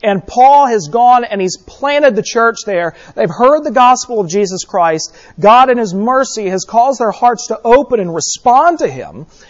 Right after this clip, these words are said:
And so now, uh, they've moved from that away from that.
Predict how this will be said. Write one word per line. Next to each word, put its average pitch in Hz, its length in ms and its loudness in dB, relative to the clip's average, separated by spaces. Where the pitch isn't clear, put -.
And 214 140 -2
so 247 180 2
now, 226 520 2
uh, 208 280 2
they've 220 260 2
moved 254 320 -2
from 214 240 -4
that 220 500 4
away 294 380 4
from 220 220 -4
that. - 360 -14